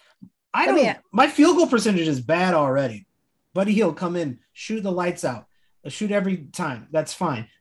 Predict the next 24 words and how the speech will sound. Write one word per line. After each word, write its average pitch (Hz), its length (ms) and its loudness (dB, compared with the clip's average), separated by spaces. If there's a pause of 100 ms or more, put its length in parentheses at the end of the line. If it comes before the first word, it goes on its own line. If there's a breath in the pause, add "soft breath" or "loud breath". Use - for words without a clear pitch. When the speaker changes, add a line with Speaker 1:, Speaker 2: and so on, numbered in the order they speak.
Speaker 1:
My 196 80 -2
blocks 269 380 2
aren't 135 200 -4
good. 113 360 -6
They're 185 100 -2
not 196 280 -2
bad. 190 440 -4 (240)
They're 196 140 -4
not 226 240 -6
good. 285 240 -2 (400 soft breath)
Buddy 226 180 -2
Hield 220 380 0 (140)
fits - 440 -2
that. 127 260 -8 (600)
But 190 80 -8
here's 311 360 0
where 262 160 2
I'm 233 120 2
a, 175 200 0
I 180 120 -2
think 190 180 -6
I'm 170 80 -4
a 143 60 -4
little 151 680 0